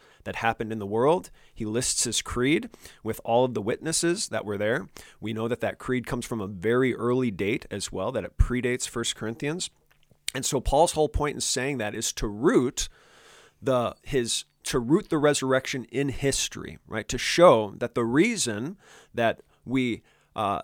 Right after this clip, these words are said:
the reason that we have hope is because this thing actually really did happen in history, right? Our faith, what we believe, is connected with this world.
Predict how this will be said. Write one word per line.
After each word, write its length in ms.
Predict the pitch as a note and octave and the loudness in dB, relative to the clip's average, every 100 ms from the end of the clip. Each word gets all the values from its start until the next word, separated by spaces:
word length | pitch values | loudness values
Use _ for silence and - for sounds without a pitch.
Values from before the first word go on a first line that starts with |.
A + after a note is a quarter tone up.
| - - | -8 -10
the 160 | - | -4
reason 460 | A#2+ C3 E3+ F#3 C#3+ | 0 2 2 2 0
that 160 | C3+ C#3 | 0 0
we 120 | B2+ | 2
have 240 | C3+ C3+ | 4 2
hope 440 | - - C#3 G2 - | 2 6 6 4 -4
is 260 | A2 A2 - - | -4 -4 -6 -8
because 360 | B2 C#3 C3+ | -4 -2 -2
this 200 | B2 - | 0 -2
thing 200 | B2+ A2 - | -4 -8 0
actually 520 | B2 C3+ - C3+ C3 | 2 4 0 -4 -2
really 340 | A#2 A2+ A#2+ A#2 | -2 0 0 0
did 220 | G#2+ G2+ | -2 -6
happen 460 | - A2+ G#2+ - G#2 | -4 -2 -2 -2 -8
in 120 | G2 | -10
history, 640 | - G#2 - - - D#2+ - _ | -8 -6 -6 -8 -12 -16 -20 _
right? 200 | - G#2 - | -8 -8 0
Our 460 | B2 C#3 C#3+ C#3 - - - | 4 4 4 2 -6 -20 -20
faith, 680 | - - G3 B2 F#2+ - | -12 2 6 6 2 -4
what 200 | A2+ B2+ | -2 0
we 100 | C#3 | 0
believe, 520 | A#2+ B2+ A#2+ C#3 A#2+ - | 0 0 2 2 2 -2
is 140 | - | -6
connected 640 | - A2+ A2+ C3 - B2+ | -6 -6 -4 -4 -2 -4
with 200 | G#2+ A2 | -4 -6
this 240 | - A2 - | -4 -4 -4
world. 500 | G2+ G2 G2 - | -4 -4 -4 -8